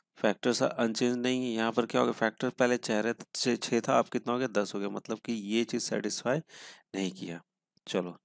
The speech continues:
चौरासी में देख लेते हैं। अगर हम लोग एटी फ़ोर में आते हैं, एक एक करके ऑप्शन को लेके देख लेते हैं, तीन ही ऑप्शन है यहाँ पे। एटी फ़ोर को लेते हैं, तो एटी फ़ोर का अगर हम फैक्टर देखने जाते हैं तो एटी फ़ोर का फैक्टर कितना हो सकता है, ये हो जाएगा फ़ोर, फ़ोर into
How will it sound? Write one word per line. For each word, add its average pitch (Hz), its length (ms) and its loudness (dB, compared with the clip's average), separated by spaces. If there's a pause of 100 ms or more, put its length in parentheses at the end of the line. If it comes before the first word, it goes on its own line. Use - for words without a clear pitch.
चौरासी 101 460 4
में 101 100 -2
देख 92 200 -8
लेते 95 220 -10
हैं। 101 80 -12 (760)
अगर 110 160 0
हम 120 120 0
लोग 135 240 -2
एटी 98 200 2
फ़ोर 127 320 2
में 131 160 -2
आते 107 260 -2
हैं, 120 320 -6 (760)
एक 120 180 0
एक 151 100 2
करके 143 220 2
ऑप्शन 139 320 2
को 139 120 -2
लेके 123 220 0
देख 113 180 -2
लेते 107 200 -2
हैं, 135 60 -2 (240)
तीन 120 160 0
ही 123 80 -2
ऑप्शन 113 340 -4
है 104 60 -2
यहाँ 98 200 -4
पे। 147 180 0 (800)
एटी 107 220 0
फ़ोर 127 300 0
को 127 80 -2
लेते 113 280 0
हैं, 120 160 -6
तो - 160 -8
एटी 113 220 0
फ़ोर 127 280 0
का 123 80 4
अगर 123 140 2
हम 123 100 -2
फैक्टर 113 420 -4
देखने 107 320 0
जाते 98 300 0
हैं 131 200 0 (400)
तो 107 80 -2
एटी 113 180 0
फ़ोर 127 240 -2
का 127 80 -4
फैक्टर 120 340 -2
कितना 127 280 -4
हो 127 100 0
सकता 110 460 -4 (140)
है, 98 140 -4
ये 104 140 -4
हो 113 100 0
जाएगा 113 220 0
फ़ोर, 120 600 -4
फ़ोर 117 340 -2
into 117 200 -4